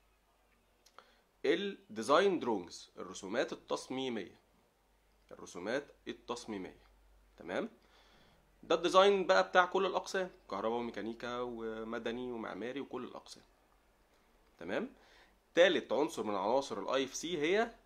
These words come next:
البيل اوف quantity أو مقايسة الكميات أو جدول الكميات. دي اللي محطوط فيها البنود وأسعارها. البنود وأسعارها وكمياتها.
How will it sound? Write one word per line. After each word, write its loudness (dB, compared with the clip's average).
البيل -2
اوف -4
quantity -4
أو 2
مقايسة -4
الكميات -8
أو -6
جدول -2
الكميات. -14
دي -4
اللي 0
محطوط -4
فيها -6
البنود 0
وأسعارها. -8
البنود -2
وأسعارها 2
وكمياتها. -4